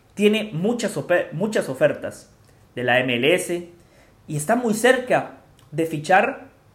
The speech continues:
con los Pumas de la unam. Se comenta que está entre los Pumas y Seattle Sounders.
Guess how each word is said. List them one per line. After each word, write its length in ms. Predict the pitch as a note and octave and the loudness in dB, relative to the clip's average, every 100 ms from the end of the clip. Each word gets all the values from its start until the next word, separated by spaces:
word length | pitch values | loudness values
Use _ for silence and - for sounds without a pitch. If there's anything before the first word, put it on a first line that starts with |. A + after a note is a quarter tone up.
| _ | _
con 160 | D#3+ | -2
los 120 | D#3 D#3 | -2 -2
Pumas 340 | B3 B3+ G3+ | 0 2 4
de 60 | D3 | 2
la 120 | C3 | 0
unam. 260 | C#3+ C3 - | 0 -2 -2
Se 160 | E3 | -6
comenta 460 | E3 G#3 C4 A#3 - | -4 -2 -2 -2 -2
que 80 | D3 | -4
está 260 | E3 D3 | 0 0
entre 300 | D3+ C#3+ C#3 | 0 -4 -2
los 140 | C#3 C3+ | -4 -2
Pumas 580 | B3 C#4+ D4+ D4+ - _ _ _ | -2 2 2 0 -8 _ _ _
y 140 | F3+ F3+ | -2 -2
Seattle 380 | F#3 F#3 E3+ | 6 6 6
Sounders. 640 | D#3 C#3 B2 A2 - - | 2 0 0 -8 -14 -20